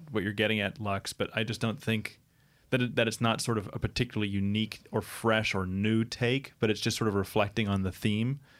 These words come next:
of, of everyone wanting to be recognized and, and they're accidentally finding a new, uh, role model or symbol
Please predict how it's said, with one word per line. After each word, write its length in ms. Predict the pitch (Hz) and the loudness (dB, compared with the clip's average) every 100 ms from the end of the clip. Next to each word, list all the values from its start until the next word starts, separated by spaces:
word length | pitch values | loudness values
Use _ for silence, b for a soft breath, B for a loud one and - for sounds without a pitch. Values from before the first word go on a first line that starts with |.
| b b b b _ | b b b b _
of, 380 | 131 120 110 113 - _ | 2 2 2 -4 -16 _
of 140 | - 117 | -2 0
everyone 320 | 127 120 123 | 2 4 6
wanting 180 | 117 113 | 4 2
to 40 | |
be 120 | 107 110 | 2 4
recognized 520 | 104 104 110 104 98 | 2 2 2 2 0
and, 280 | 113 107 95 | -2 -2 -2
and 200 | 117 107 | -2 0
they're 100 | 101 - | 0 0
accidentally 880 | 110 - 107 101 104 104 110 104 120 | -2 -2 0 2 0 2 0 0 -4
finding 340 | - 110 107 104 | -4 0 0 0
a 40 | |
new, 460 | 101 104 104 104 104 117 _ _ _ _ - | 0 2 2 2 -2 -6 _ _ _ _ -10
uh, 220 | 104 - | -8 -6
role 240 | 104 110 107 | 2 4 4
model 260 | 104 104 | 2 2
or 100 | 101 | 0
symbol 360 | - 123 113 | 0 0 4